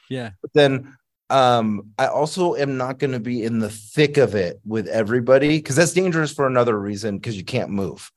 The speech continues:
Speaker 1: Right.
Speaker 2: Um, so I'm looking for the, the, the, the spot where I have a personal bubble, but there are a lot of people close by.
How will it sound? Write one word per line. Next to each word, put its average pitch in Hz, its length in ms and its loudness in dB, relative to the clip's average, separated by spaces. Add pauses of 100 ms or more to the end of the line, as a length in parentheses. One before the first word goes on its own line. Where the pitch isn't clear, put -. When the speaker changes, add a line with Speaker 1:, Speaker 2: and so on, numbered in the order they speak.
(180)
Speaker 1:
Right. 123 300 -14 (720)
Speaker 2:
Um, 131 360 4
so 123 220 2
I'm 139 180 -2
looking 143 320 -2
for 127 360 -2
the, 113 320 -2 (120)
the, 107 300 -4
the, 104 280 -6 (140)
the 110 100 -8
spot 110 340 0
where 107 120 0
I 113 200 2
have 110 240 2
a 110 100 0
personal 113 520 -4
bubble, 110 520 0 (300)
but 101 240 0
there 120 240 6
are 110 180 4
a 104 80 2
lot 98 340 0
of 101 140 -10
people 95 320 -10
close 92 320 -6
by. 98 440 0